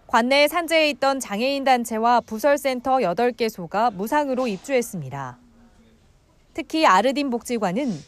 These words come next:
이용자 편의성을 고려해 화장실 사용 유무 표시 등 엘리베이터 내부 확인 모니터, 발달 장애인을 위한 외출 알람 시스템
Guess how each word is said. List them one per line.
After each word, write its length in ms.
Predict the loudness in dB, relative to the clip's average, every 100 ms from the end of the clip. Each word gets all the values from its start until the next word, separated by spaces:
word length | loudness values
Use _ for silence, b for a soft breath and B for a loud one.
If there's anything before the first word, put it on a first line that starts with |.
| _ -6
이용자 400 | -2 0 2 2
편의성을 580 | 0 -6 -2 0 0
고려해 560 | -2 -4 -2 -2 -2 -4 _ -4
화장실 560 | 0 2 0 -2 -4
사용 440 | 0 0 0 -2 -2
유무 240 | -2 -2
표시 320 | -4 -6 -6
등 240 | -6 -10 -14 -20 _ _ -4
엘리베이터 580 | 0 4 4 4 2
내부 380 | 2 0 0 -4
확인 420 | -4 -6 -4 -4
모니터, 600 | -4 -2 -4 -8 -10 -8 -10 b b b -2
발달 420 | 0 4 4 4
장애인을 540 | 4 2 0 0 -2
위한 280 | 0 -2 -2
외출 400 | -4 -4 -2 2
알람 340 | 2 4 2
시스템 500 | 0 -10 -10 -14 -14